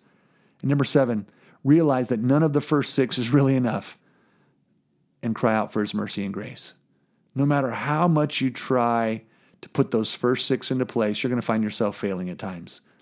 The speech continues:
And then you need to be able to fall on his grace.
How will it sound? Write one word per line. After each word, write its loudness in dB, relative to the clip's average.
And -2
then 0
you 2
need 0
to -2
be 0
able -2
to -10
fall -2
on -2
his -4
grace. -12